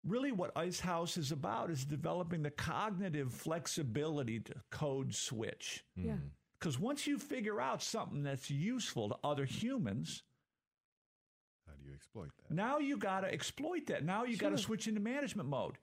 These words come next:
Speaker 3: Right.
Speaker 1: You
Speaker 2: Yep.
Speaker 1: gotta, the discovery mode's gotta kinda get tamp at that back down.
Speaker 3: Right.
Speaker 1: You gotta keep that window open a little bit.
Speaker 3: Mm-hmm.
Speaker 2: Yep.
Speaker 1: But now it's about, okay, now let's replicate this. This is working. Let's replicate it so we can grow.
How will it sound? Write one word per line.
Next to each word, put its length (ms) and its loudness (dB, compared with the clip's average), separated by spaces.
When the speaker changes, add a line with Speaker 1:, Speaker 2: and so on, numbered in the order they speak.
Speaker 3:
Right. 240 -8
Speaker 1:
You 100 -2
Speaker 2:
Yep. 40 2
Speaker 1:
gotta, 320 -2
the 160 0
discovery 600 0
mode's 360 0
gotta 240 0
kinda 300 0
get 180 -4
tamp 300 -2
at 180 -2
that 200 -2
back 220 0
down. 340 -2
Speaker 3:
Right. 180 -10
Speaker 1:
You 140 -14
gotta 160 -2
keep 220 -2
that 180 -2
window 280 0
open 280 -2
a 40 0
little 240 -2
bit. 300 -2
Speaker 3:
Mm-hmm. 420 -10
Speaker 2:
Yep. 80 -8
Speaker 1:
But 120 -2
now 300 2
it's 140 -2
about, 260 2
okay, 220 2
now 140 2
let's 160 -2
replicate 420 -2
this. 140 -2
This 200 -2
is 140 0
working. 400 0
Let's 220 0
replicate 480 0
it 100 -2
so 120 -2
we 100 0
can 180 -4
grow. 340 -2